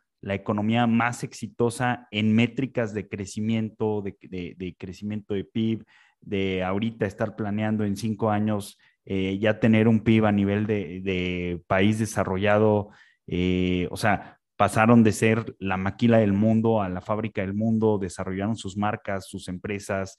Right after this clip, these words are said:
eh, sus gigantes tecnológicos, que bueno, pues ahorita, eh, ya están siendo regulados, eh, de, de una forma más fuerte, pero ¿a qué, a, a qué se debe? O sea, que teniendo el, el, el éxito en crecimiento más grande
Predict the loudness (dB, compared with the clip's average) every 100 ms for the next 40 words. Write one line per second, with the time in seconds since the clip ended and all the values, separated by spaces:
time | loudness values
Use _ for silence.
0 | _ _ -10 -8 -8 -8 -6 -6 -4 0
1 | -2 -4 -10 -6 -4 0 0 -2 -8 -8
2 | -6 -4 -2 -4 -6 -10 -8 -6 -4 -4
3 | -6 -14 _ _ -6 -2 -2 -4 -4 -6
4 | -2 2 2 0 0 -2 0 0 2 2
5 | 2 0 -6 -6 -4 0 2 2 0 -6
6 | _ _ _ -6 -4 -4 -6 -6 -2 -2
7 | 0 2 2 2 0 2 2 2 2 0
8 | 0 0 -2 -8 -20 _ 2 2 4 2
9 | 2 -2 -4 -6 -4 -2 2 6 8 8
10 | 6 2 -8 _ _ -8 -6 -4 0 4
11 | 8 8 8 6 2 -4 -2 0 0 0
12 | 0 0 0 -2 -4 -2 -2 -2 -8 -6
13 | -6 -6 -6 -2 -2 0 2 2 2 0
14 | 0 -2 -2 -2 -4 -10